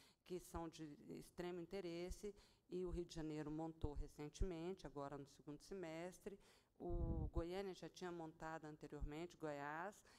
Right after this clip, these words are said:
e então nós vamos tá fazendo essas reuniões. Isso tem sido muito importante, porque em muitos lugares estão com revisão dos planos diretores. Mesmo quando não estão,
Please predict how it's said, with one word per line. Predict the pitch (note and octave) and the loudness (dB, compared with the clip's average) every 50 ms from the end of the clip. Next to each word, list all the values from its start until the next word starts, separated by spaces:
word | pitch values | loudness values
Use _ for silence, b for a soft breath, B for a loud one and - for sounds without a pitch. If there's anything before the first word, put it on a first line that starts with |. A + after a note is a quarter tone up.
| B B - | B B -2
e | F3+ F3+ F3+ | 2 2 4
então | F3+ F#3+ F#3 F3 - E3 E3+ | 4 2 2 2 2 2 2
nós | F3+ F3+ F3 F#3 F#3 F3+ - - - - | 4 4 4 4 2 0 -4 -10 -4 2
vamos | E3 E3+ E3 E3+ F3+ F3+ F3 - | 2 2 4 4 2 0 0 -4
tá | - - E3 D#3+ E3 E3 | -2 0 0 2 4 4
fazendo | - - E3+ D#3 D#3+ D3+ D#3 | 4 4 2 2 0 0 0
essas | E3+ D#3+ - E3+ D#3+ | 0 0 -2 -4 -2
reuniões. | - E3+ E3+ E3+ F3+ E3 D3+ C#3 C3 C3 | 2 2 4 4 4 2 2 0 -2 -2
Isso | D3+ D#3+ - - | -6 -8 -6 0
tem | - G3+ G3+ | 2 2 2
sido | G3 - - F#3 F3 F#3+ | 2 -2 -4 0 0 0
muito | F#3+ F#3+ G3+ A3+ A#3 A#3+ A#3+ | 0 2 0 0 0 0 4
importante, | A#3 - - - - - - F#3 F#3 F#3+ F#3+ F3+ F3 - - | 8 8 8 8 8 4 0 0 2 2 2 0 2 0 4
porque | - - - - D#3+ D#3 D3 B B B B B B B B B - | 4 4 4 4 -2 -6 -8 B B B B B B B B B 2
em | F3+ | 4
muitos | F#3 G#3+ B3 B3+ - - - | 4 4 4 2 0 -2 -2
lugares | - E3 D#3+ E3 E3+ F3+ F3+ F3 E3+ D#3+ D3+ - - | -2 -2 0 2 2 2 2 0 -2 -4 -6 -10 -12
estão | D#3 D3+ - - - E3 E3 E3 E3+ F3+ F3 F3 - - | -12 -12 -14 -6 -4 -2 0 2 2 0 0 -4 -8 -2
com | - - E3+ | 0 0 2
revisão | D#3 - F#3 F3+ G3+ F#3+ - F#3 F#3 G3+ | 4 2 4 4 4 4 4 4 2 2
dos | F#3+ G3+ - - | 2 0 -2 6
planos | - - F3+ F3+ F3+ F3 E3 | 6 6 6 6 2 -2 -4
diretores. | F#3 F3+ F#3+ F3+ - - D#3+ D3 D3 C#3+ B2+ B2+ - - - | -4 -4 -4 -2 0 0 0 0 0 -2 -6 -10 -14 -10 -4
Mesmo | - F#3 G#3 A3+ B3 C4 B3 - A3+ G#3+ | 0 2 4 4 4 2 2 -2 -2 2
quando | - F#3+ F3+ E3+ D#3 | 2 2 2 2 0
não | D#3+ D#3+ D#3+ D#3+ | 0 0 0 0
estão, | D#3 - - - - F3 F3 F3 E3+ E3 | 0 -2 -4 -2 0 2 2 2 2 0